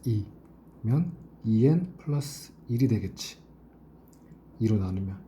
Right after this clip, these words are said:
그치? 그러면 결국에 이 엔 플러스 일, N 마이너스 일이라는 식이 나올 거야. 이게 짝수 번째 항의 일반항이 될 거고,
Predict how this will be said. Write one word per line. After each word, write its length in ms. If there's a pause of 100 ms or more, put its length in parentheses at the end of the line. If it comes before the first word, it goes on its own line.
(160)
그치? 500
그러면 220
결국에 640 (680)
이 160
엔 240
플러스 520 (100)
일, 300 (580)
N 140
마이너스 500
일이라는 640 (380)
식이 280
나올 220
거야. 200 (360)
이게 400 (140)
짝수 320
번째 280
항의 220
일반항이 420
될 160
거고, 460